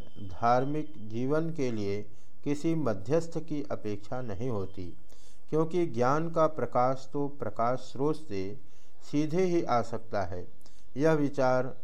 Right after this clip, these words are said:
आंशिक रूप से उस प्रतिक्रिया का परिणाम हो सकता है जो उन्हें उन बहुत से नकली गुरुओं की खोज से प्राप्त होता है, जिन्होंने धर्म को व्यापार बना रखा है। किंतु इन अपवादों को छोड़कर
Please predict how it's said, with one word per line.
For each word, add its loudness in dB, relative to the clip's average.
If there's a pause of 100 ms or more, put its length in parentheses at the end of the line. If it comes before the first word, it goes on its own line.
(320)
आंशिक 0
रूप 0
से 0
उस -2
प्रतिक्रिया 0
का 0 (120)
परिणाम 0 (400)
हो 0
सकता 0
है -2 (360)
जो 2 (100)
उन्हें -2
उन -2
बहुत 0
से -2
नकली 0
गुरुओं 0
की -2
खोज 0
से -2
प्राप्त -2
होता -2
है, -2 (600)
जिन्होंने 2
धर्म 2
को 0
व्यापार 2
बना 0
रखा 0
है। -2 (520)
किंतु 0 (360)
इन 2
अपवादों 2
को -2
छोड़कर -2